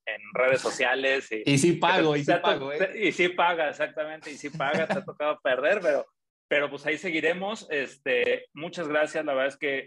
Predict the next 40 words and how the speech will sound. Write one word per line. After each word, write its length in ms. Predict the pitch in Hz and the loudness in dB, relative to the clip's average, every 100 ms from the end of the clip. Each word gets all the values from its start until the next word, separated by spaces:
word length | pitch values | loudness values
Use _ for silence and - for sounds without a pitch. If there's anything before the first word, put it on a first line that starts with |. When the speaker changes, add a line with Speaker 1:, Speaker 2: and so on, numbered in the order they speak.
| 135 | _
Speaker 1:
este 180 | 135 - | -12 -12
es 100 | - | -16
un 80 | 127 | -8
tema 240 | 139 139 | -6 -6
superinteresante 960 | 135 117 123 110 113 107 120 123 135 - | -8 -4 -4 -2 -2 -2 0 -4 -4 -4
que, 220 | 113 113 - | -4 -4 -6
que 80 | |
yo 140 | 104 110 | -6 -2
quería 260 | 123 120 | -2 -2
tocar 280 | - - 120 | -4 -6 -4
desde 180 | 117 120 | -2 -2
hace 160 | 123 120 | -2 -4
mucho 380 | 120 139 - 131 | -8 -10 -12 -2
tiempo. 480 | 127 131 139 151 | 0 0 -2 -4
Te 80 | 190 | -2
agradezco 460 | 113 117 131 - 135 | -2 -2 -4 -10 -6
que 60 | 139 | -2
haya, 180 | 139 - | -2 0
te 80 | 131 | 0
hayas 180 | 139 - | 0 -2
tomado 220 | 123 131 | -6 -6
un 80 | 120 | -4
espacio, 260 | 131 131 | -4 -4
sé 160 | 135 117 | -6 -4
que 80 | 131 | -4
andas 400 | 135 135 139 - _ _ _ _ - | 2 2 0 -6 _ _ _ _ -2
también 520 | 127 127 131 139 127 _ | 0 2 0 -4 -14 _
súper 560 | - 139 120 131 117 107 120 - | -12 -8 -4 0 0 0 -4 -4
ocupado 680 | 120 - 101 143 143 156 | -4 -4 -4 0 2 2
y, 120 | 160 127 | 0 -2
y, 640 | 113 110 113 123 - - | -6 -8 -10 -10 -10 -8
y, 160 | 113 - | -8 -8
y 120 | 120 - | -10 -6
tuvimos 280 | 131 135 | -6 -4
que 60 | 135 | -4
hacer 140 | 127 131 | -2 -2
esta 140 | 135 | -2
entrevista 440 | 131 113 117 - | -4 -4 -4 -6
así 160 | 117 123 | -6 -2
de 340 | 117 110 98 | 0 0 -2